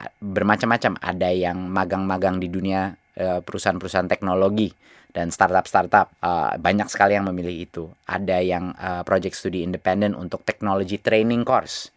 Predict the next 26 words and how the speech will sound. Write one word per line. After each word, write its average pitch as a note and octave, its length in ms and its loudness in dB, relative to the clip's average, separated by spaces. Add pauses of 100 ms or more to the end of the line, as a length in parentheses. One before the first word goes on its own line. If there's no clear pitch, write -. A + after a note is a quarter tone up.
(100)
yang E2+ 160 -6
ada F#2 320 -2
di E2+ 160 -10
berbagai F2 320 -6
macam F#2 320 -2
institusi. F2 640 -8
Intinya G#2 160 0
digital G#2 480 2
talent F#2+ 480 2
ini G#2 160 -2
menjadi G#2 320 -2
salah F#2 240 -2
satu G2 240 -8
fokus - 320 -8
utama F#2 480 0
untuk F2+ 400 -8
program-program E2+ 800 -2
off - 160 -8
campus F2 480 -6
yang E2+ 160 -14
kita E2+ 160 -6
lakukan. E2+ 400 -10 (160)
Technical G#2+ 560 0
dan F2 160 -6
technology F2+ 560 -6
training, D#2+ 320 -12